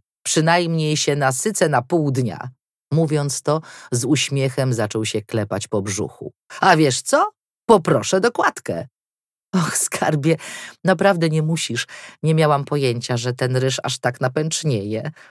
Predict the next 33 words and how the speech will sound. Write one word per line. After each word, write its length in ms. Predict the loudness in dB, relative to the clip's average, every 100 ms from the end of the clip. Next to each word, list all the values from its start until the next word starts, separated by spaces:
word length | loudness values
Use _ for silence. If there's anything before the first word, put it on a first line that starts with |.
| _
Na 80 | 2
początku 440 | 4 2 0 -2 -4
wsypałam 460 | -2 0 2 2
dwie 200 | 2 0
garści, 520 | 0 -4 -4 -6 -2
ale 160 | 0 0
patrząc 480 | -2 -4 -4 -4 0
na 100 | 0
garnek 420 | 2 2 0 -2
z 120 | -4
zupą, 440 | -4 -4 -2 -2 -2 -6 -20 -4
wydawało 460 | 2 4 4 4 2
mi 100 | 0
się, 120 | -2
że 100 | 0
to 100 | 0
naprawdę 420 | 0 0 0 0
niewiele. 500 | -2 -2 0 2 2 0 -12 -20 _
Zaczęłam 380 | 0 2 4 4
dosypywać 600 | 2 0 0 2 2 0
i 40 | 2
dopiero 360 | 4 4 4
po 160 | 2 0
chwili 320 | 0 0 2
zorientowałam 720 | 4 4 4 2 4 4 2
się, 160 | 0 0
że 120 | 2
zużyłam 460 | 2 2 2 2 2
całą 320 | 2 2 0
paczkę. 500 | 0 0 0 0 0 0 -10 -16 -18 _
Aż 140 | 0 0
się 240 | 0 2
wystraszyłam. 960 | 2 0 0 0 0 0 2 2 -2